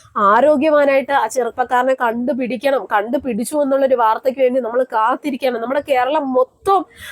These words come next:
ഇന്ന്, ആ, ഉറ്റുനോക്കിയിരിക്കുന്ന ഒരു സംഭവമാണ് ഈ ഒരു അർജുൻ എന്ന് പറയുന്ന ഈ ഒരു ചെറുപ്പക്കാരന്റെ ഈ ഒരു അപകടം. അപ്പൊ എന്തായാലും, ആ, ഞാനും, ആ, ഭയങ്കരമായിട്ട് വിഷമം തോന്നുകയാണ്. കാരണം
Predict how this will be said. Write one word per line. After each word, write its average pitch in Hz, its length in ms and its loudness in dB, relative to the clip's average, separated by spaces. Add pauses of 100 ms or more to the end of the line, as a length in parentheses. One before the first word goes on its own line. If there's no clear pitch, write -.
(120)
ഇന്ന്, 269 260 2
ആ, 233 640 4
ഉറ്റുനോക്കിയിരിക്കുന്ന 285 1040 0
ഒരു 294 120 2
സംഭവമാണ് 254 640 0
ഈ 247 160 -4
ഒരു 240 420 0
അർജുൻ 220 340 -2
എന്ന് 247 140 0
പറയുന്ന 240 300 -4
ഈ 233 180 -4
ഒരു 240 80 -4
ചെറുപ്പക്കാരന്റെ 233 720 -4
ഈ 233 180 -6
ഒരു 226 80 -2
അപകടം. 214 480 -2 (480)
അപ്പൊ 208 160 0
എന്തായാലും, 262 800 4
ആ, 214 400 0
ഞാനും, 233 600 0
ആ, 220 440 0 (140)
ഭയങ്കരമായിട്ട് 269 600 2
വിഷമം 277 440 0
തോന്നുകയാണ്. 247 420 2
കാരണം 240 400 -2